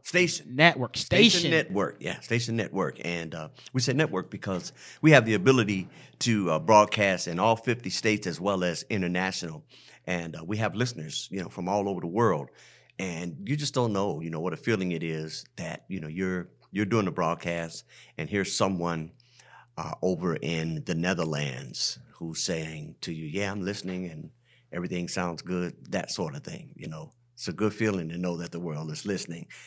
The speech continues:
Speaker 1: and that makes you be a little bit more careful about yourself too.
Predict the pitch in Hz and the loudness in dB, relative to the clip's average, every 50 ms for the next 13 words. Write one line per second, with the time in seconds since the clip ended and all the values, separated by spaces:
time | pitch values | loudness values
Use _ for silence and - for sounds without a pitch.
0 | - - - - - 208 196 135 120 107 104 - 98 92 95 90 87 80 80 82 | -20 -20 -12 -2 2 4 6 6 6 4 2 0 0 0 0 0 0 -2 -2 -4
1 | 85 78 73 - - 90 - - 71 64 67 71 - - - - 73 58 - - | -4 -4 -4 -2 -4 -4 -4 -4 -8 -10 -10 -10 -8 -8 -8 -8 -8 -8 -10 -12
2 | - 80 - | -12 -12 -14